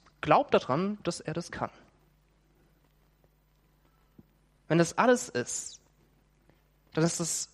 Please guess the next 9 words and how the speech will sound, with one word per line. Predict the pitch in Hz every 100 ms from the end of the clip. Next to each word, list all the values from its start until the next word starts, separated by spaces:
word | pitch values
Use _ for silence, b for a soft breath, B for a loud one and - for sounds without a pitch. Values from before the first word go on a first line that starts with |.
| -
reglos, | 147 202 202 196 202 - - _ _ _ _ _ _ _ _ _ _
still, | - - 151 165 180 - _ _ _ _ _
leer | 135 139 147
und | 147
kalt. | - 127 - - - _ _ _ _ _ _ _ _ _ _ -
Laut | 139 160
Jakobus | 147 165 185 185 -
toter | - 160 143
Glaube. | 127 127 -